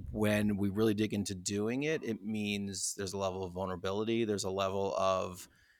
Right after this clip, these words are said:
"Oh no, what if I don't, what if I ask somebody how they're doing and I don't know how to respond to that?" You know? And so where I go with that is really, I think our leaders need to do, continue to do their own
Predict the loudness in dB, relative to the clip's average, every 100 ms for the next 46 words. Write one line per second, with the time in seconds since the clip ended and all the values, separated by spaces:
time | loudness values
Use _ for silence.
0 | _ _ _ _ -20 -6 0 2 2 2
1 | 2 2 4 2 0 -2 -2 0 2 2
2 | 2 2 2 0 0 -2 -2 -2 -2 -4
3 | -4 -4 -2 -2 -2 -2 0 -2 -6 -8
4 | -8 -2 0 2 2 0 -4 -18 -6 4
5 | 8 8 8 10 12 12 10 6 6 8
6 | 8 8 4 0 0 2 4 2 0 -2
7 | -2 0 0 0 0 2 2 2 2 0
8 | 0 0 0 -2 -4 -2 -2 -2 -4 -4
9 | -4 0 -2 -2 0 0 0 -2 -2 -6